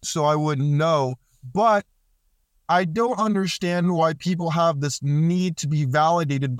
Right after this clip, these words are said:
externally by somebody else. I mean, what the hell is the point of improving yourself, developing yourself, becoming the best version of yourself if you're just gonna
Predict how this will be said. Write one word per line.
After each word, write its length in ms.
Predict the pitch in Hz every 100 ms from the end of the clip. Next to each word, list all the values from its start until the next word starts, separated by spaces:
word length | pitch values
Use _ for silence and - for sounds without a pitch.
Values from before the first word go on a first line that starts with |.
| -
externally 680 | 170 - - 165 165 156 139
by 200 | 127 127
somebody 440 | - 147 139 131 -
else. 480 | 131 110 - - - _ _ _ _ _ _ _ _ _ _ _ _
I 40 | 185
mean, 180 | 196
what 160 | 202 254
the 120 | 226
hell 260 | 233 233 240
is 120 | 196
the 80 | 202
point 420 | - 208 233 226
of 280 | 170 151 127 _ _ _ -
improving 540 | 175 185 226 233 214
yourself, 500 | 196 - 208 202 180
developing 600 | 160 143 185 220 220 202
yourself, 460 | 196 185 208 196 185
becoming 400 | 185 185 202 214
the 80 | 175
best 320 | 139 190 190
version 440 | 147 180 240 202 180
of 100 | 156
yourself 540 | 143 - 202 220 -
if 100 | 147
you're 140 | 175
just 240 | 165 170 -
gonna 220 | 202